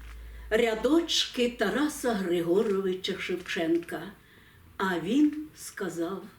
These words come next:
і написав: «Ну, що б здавалося слова? Слова та голос, більш нічого. А серце б'ється, ожива, як їх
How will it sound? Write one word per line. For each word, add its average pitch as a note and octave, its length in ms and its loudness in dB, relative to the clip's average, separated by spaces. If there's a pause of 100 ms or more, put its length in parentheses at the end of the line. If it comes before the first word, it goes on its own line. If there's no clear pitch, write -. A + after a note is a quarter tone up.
(180)
і G#3 80 0
написав: F3+ 680 -4 (1000)
«Ну, D4+ 140 8
що G#4+ 340 4
б G#4+ 80 -2
здавалося F4 800 2
слова? C#4 720 0 (840)
Слова A3+ 600 2
та A3+ 80 2
голос, G3+ 920 0 (380)
більш A#3+ 440 -4
нічого. A3 1000 2 (880)
А G#3 140 2
серце C4+ 580 2
б'ється, G#3 920 4 (460)
ожива, C#4 920 2 (360)
як C#4 300 -2
їх D#4 440 4